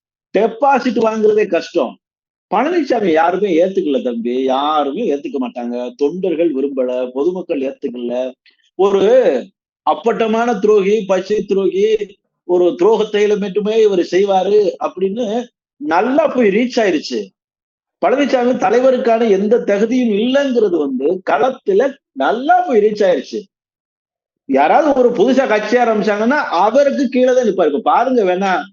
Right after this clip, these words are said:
நோட்டாவுக்கும் பழனிசாமிக்கும் தான் போட்டியே நடக்கும். நோட்டாவை விட கூடுதலா பழனிசாமி ஓட்டு வாங்குறதுக்கான வாய்ப்பே கிடையாது. அவ்வளவுதான் நடக்கும். பழனிசாமிக்கும் தலைமை பண்புக்கோ பழனிசாமிக்கோ வெற்றி வாய்ப்புக்கோ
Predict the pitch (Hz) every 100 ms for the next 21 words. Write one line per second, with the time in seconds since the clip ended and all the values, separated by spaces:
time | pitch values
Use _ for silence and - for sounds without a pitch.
0 | _ _ _ - 254 180 285 277 254 208
1 | 254 226 175 240 214 180 160 170 233 151
2 | 170 143 175 147 139 127 120 _ _ _
3 | _ _ _ _ - 135 190 294 262 302
4 | 277 240 214 269 214 240 240 208 240 175
5 | 196 214 196 190 151 185 196 170 165 156
6 | 135 175 175 123 160 170 202 170 131 135
7 | - _ _ _ _ _ _ _ _ _
8 | _ _ _ _ _ _ _ 139 143 143
9 | 254 185 185 180 139 151 233 254 240 190
10 | 190 254 165 202 233 196 185 180 170 233
11 | - 156 214 208 190 175 202 202 156 160
12 | 226 196 175 175 127 170